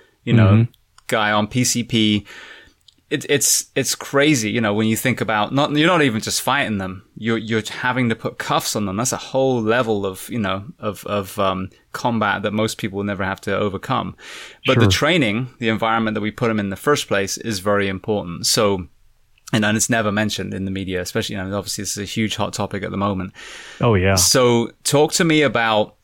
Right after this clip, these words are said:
Speaker 1: that one arrest, and then, you know, it was kind of when video cameras were still starting to come out as well. So, and then how that factored into you, whether you were supported
Speaker 2: Sure.
Speaker 1: by a department or the opposite.
Speaker 2: Sure. Uh,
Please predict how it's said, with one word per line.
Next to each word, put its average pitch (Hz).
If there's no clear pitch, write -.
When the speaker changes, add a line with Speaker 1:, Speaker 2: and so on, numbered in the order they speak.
Speaker 1:
that 110
one 113
arrest, 98
and 107
then, 101
you 107
know, 95
it 120
was 101
kind 113
of 101
when 104
video 107
cameras 101
were 101
still -
starting 101
to 107
come 104
out 98
as 92
well. 92
So, 101
and 107
then 104
how 107
that 104
factored 104
into 101
you, 104
whether 95
you 98
were 95
supported -
Speaker 2:
Sure. 160
Speaker 1:
by 98
a 98
department 95
or 92
the 101
opposite. -
Speaker 2:
Sure. 127
Uh, 120